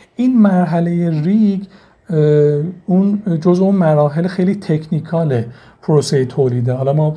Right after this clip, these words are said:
توی مراحل قبلی که در مورد مدل سازی و سورفیسینگ و تکسچرینگ صحبت کردیم، اینا یه مقدار بیشتر آرتیستیک ترن، یعنی بیشتر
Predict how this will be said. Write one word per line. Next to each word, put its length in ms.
توی 220
مراحل 440
قبلی 340
که 200
در 180
مورد 500
مدل 380
سازی 680
و 440
سورفیسینگ 680
و 60
تکسچرینگ 580
صحبت 460
کردیم، 720
اینا 360
یه 100
مقدار 220
بیشتر 360
آرتیستیک 640
ترن، 460
یعنی 240
بیشتر 500